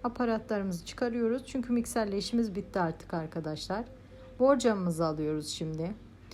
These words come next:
Arkadaşlar, borcamımızı çok hafif yağlayalım.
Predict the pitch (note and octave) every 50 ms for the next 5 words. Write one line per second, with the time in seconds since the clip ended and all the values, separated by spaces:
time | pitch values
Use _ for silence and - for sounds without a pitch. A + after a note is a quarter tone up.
0 | - - - - - - - C#4 C#4+ C#4 D4 C#4+ A#3+ G3+ G3 - A#3+ B3 A#3+ C4
1 | D#4+ E4 D#4 C#4+ D#4 D4+ D4 C#4+ C#4+ C#4 B3 D4+ D4+ - F4 F4 - C#4+ C4 -
2 | C4+ B3+ - - C4 B3+ B3 B3 B3 B3+ B3+ B3 G#3+ F3+ F#3+ G#3+